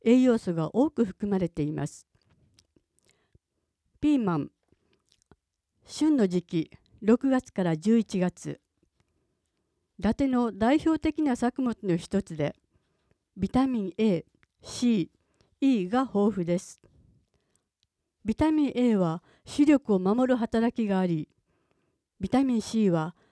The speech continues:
鉄分やカルシウムの吸収を助けます。ビタミンEは老化の原因になる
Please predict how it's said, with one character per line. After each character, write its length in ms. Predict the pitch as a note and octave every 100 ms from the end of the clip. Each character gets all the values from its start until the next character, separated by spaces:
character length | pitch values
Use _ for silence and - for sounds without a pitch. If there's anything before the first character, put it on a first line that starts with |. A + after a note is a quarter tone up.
| _ -
鉄 260 | B3 -
分 200 | C4+ A#3+
や 160 | G3+ E3+
カ 120 | A3
ル 120 | C4
シ 180 | D4 D#4+
ウ 80 | D#4
ム 60 | B3+
の 160 | G3+
吸 240 | - B3 A#3+
収 220 | - A#3
を 40 |
助 200 | D4 A3 -
け 120 | - E3
ま 120 | E3
す。 220 | - _ _ _ _ _ _ _ _ _ _ _ _ _ _ _ _ _ _ _
ビ 100 | A3+
タ 160 | - D#4+
ミ 200 | D4+ B3+
ン 40 | G#3
E 220 | A#3+ G3+
は 280 | E3 D#3+ - _ _ _
老 220 | F#3+ B3 C4
化 100 | C4
の 180 | C4
原 140 | A#3 A#3+
因 160 | B3+
に 120 | A#3+ A3+
な 140 | A3
る 220 | F3+ E3+